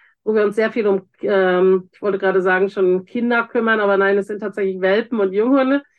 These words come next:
Und, ähm, das ist schon das, was wir am meisten machen. Und ansonsten kümmern wir uns natürlich um alle Familienhundangelegenheiten und so weiter, aber sehr wenig halt um Sport oder, äh, oder so eine Sachen.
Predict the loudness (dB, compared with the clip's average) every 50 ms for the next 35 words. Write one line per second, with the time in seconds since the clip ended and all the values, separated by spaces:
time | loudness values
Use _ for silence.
0 | _ _ _ _ -4 -4 -2 0 2 2 2 2 0 -2 -4 -6 -12 -14 -8 -6
1 | -4 -4 -2 -2 -4 -4 -4 -8 -10 -6 -4 -4 -4 -2 0 -2 -2 -2 -2 -6
2 | -6 -6 -6 -6 -4 -4 -4 -4 -2 -2 0 0 0 -2 -4 -6 -10 -6 -2 -2
3 | 0 0 0 -2 -4 -6 _ _ _ _ _ _ _ _ -4 -2 0 0 2 0
4 | 0 0 0 0 0 -2 -4 -4 -6 -4 -2 0 2 2 2 4 2 2 0 -2
5 | -4 -8 -10 -6 -6 -4 -4 -4 -4 -4 -4 -4 -4 -4 -6 -6 -6 -4 -4 -4
6 | -2 -2 0 -2 -2 0 -2 -4 -4 -4 -4 -4 -2 -2 -2 -2 -2 -2 -2 -2
7 | 0 0 -2 -2 -2 -2 -4 -4 -4 -4 -4 -6 -6 -8 -8 -4 -4 -4 -4 -2
8 | -4 -6 -6 -8 _ -20 -20 _ _ -6 -2 0 0 0 0 0 0 2 2 2
9 | 0 0 0 2 4 4 4 2 0 -2 -4 -2 -2 -2 -2 -2 -4 -4 -6 -8
10 | -14 -8 -6 -4 -4 -4 -4 -4 -4 -2 -2 -2 -2 -2 -4 -6 -8 -8 -8 -8
11 | -6 -6 -8 -10 -12 -14 -10 -6 -6 -4 -4 -2 -2 -2 -2 -2 -2 -2 -4 -4
12 | -4 -4 -6 -8 -8 -10